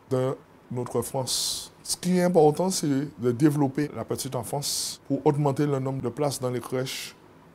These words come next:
pour augmenter la qualité de l'offre et la diversité. Il faut qu'une jeune femme soit en capacité de déposer son enfant pour aller à son entretien pour l'emploi. Il faut qu'elle soit en capacité de déposer son enfant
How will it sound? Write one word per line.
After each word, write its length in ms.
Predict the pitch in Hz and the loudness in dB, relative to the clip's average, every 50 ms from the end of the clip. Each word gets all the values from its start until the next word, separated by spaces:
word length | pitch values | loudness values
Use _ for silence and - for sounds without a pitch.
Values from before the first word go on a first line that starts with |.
| - - | -14 -6
pour 300 | - 135 131 127 131 127 123 127 - - - - | -2 0 0 0 -2 -4 -6 -10 -14 -14 -2 -2
augmenter 680 | 143 139 139 139 135 127 120 123 - 139 139 143 156 156 - - - - - - - | -2 0 0 -2 -2 -2 -4 -2 -4 -4 -4 -4 -6 -8 -12 -20 -20 -20 -20 -12 -6
la 100 | 117 123 | -6 -6
qualité 520 | - - 240 196 180 156 143 131 151 139 | -2 2 2 2 2 2 0 -2 -2 -2
de 100 | 131 131 | 0 0
l'offre 400 | 123 120 113 110 107 - - - | 0 0 0 -2 -2 -4 -4 -6
et 40 | 113 | -4
la 100 | 110 101 | -4 -4
diversité. 800 | 92 - 139 139 131 143 135 131 123 - - 107 - 113 107 95 - - - - - - - - - _ - - - - - - - | -6 -4 -4 -2 -2 0 0 0 -2 -4 -6 -8 -10 -10 -10 -10 -12 -18 -20 -20 -20 -20 -20 -20 -20 _ -20 -20 -20 -20 -18 -4 -2
Il 100 | 160 147 | -2 -2
faut 320 | - - 190 190 196 185 | 0 2 2 2 2 0
qu'une 400 | 185 - 165 147 143 143 143 147 156 - - - - - - - - - - - - - - - - - - - - - - - - | -4 -8 -8 -8 -8 -8 -8 -10 -12 -14 -20 -20 -20 -20 -20 -20 -20 -20 -20 -20 -20 -20 -20 -20 -20 -20 -20 -20 -20 -20 -20 -14 -6
jeune 220 | 104 139 143 139 | 2 2 2 2
femme 340 | 131 - 123 113 110 110 107 113 113 139 | 2 0 0 0 0 -2 -6 -8 -12 -14
soit 160 | - - 135 135 | -6 -4 -2 -2
en 40 | |
capacité 680 | - 151 147 160 156 147 - - 113 - - 104 101 101 - - - - - - - | 0 -2 0 0 -2 -2 -4 -8 -10 -12 -10 -10 -10 -10 -12 -16 -20 -20 -20 -6 -4
de 80 | 120 | -4
déposer 520 | 117 123 165 180 175 185 151 139 139 151 143 | 0 4 4 4 4 4 0 0 0 0 -2
son 200 | - 139 127 123 | -2 -4 -4 -4
enfant 300 | 110 104 104 - 143 151 | -4 -6 -6 -6 -8 -6
pour 200 | 147 143 135 120 | -4 -2 -2 0
aller 300 | 113 117 117 123 131 135 135 - - - - - - - - | 0 0 0 -2 -4 -6 -8 -16 -20 -20 -20 -20 -20 -14 -8
à 160 | 113 113 113 | -8 -6 -6
son 180 | - 120 117 | -6 -6 -6
entretien 640 | 117 110 - - 110 104 - - 123 123 127 131 131 - | -6 -8 -8 -8 -8 -8 -6 -6 -6 -6 -6 -8 -6 -4
pour 140 | 127 123 | -2 -2
l'emploi. 400 | 123 117 104 - - 110 104 92 - - - - - - | -2 -2 -4 -6 -10 -12 -12 -12 -14 -20 -20 -20 -14 -12
Il 80 | 117 | -4
faut 120 | - 170 170 | -4 0 2
qu'elle 160 | 165 143 127 | 2 2 2
soit 120 | 143 135 | 2 -2
en 40 | 135 | -2
capacité 720 | - 143 135 - 151 143 - 135 123 - 120 123 127 131 - - - - | -2 -4 -2 -2 -2 -4 -4 -6 -6 -6 -6 -4 -4 -6 -8 -14 -14 -8
de 60 | 117 117 | -8 -2
déposer 400 | 117 147 147 143 135 127 135 135 | 0 0 0 0 -2 -2 -2 -2
son 160 | 143 139 131 | -4 -4 -4
enfant 400 | 120 107 101 - - 107 120 | -4 -6 -6 -8 -8 -8 -8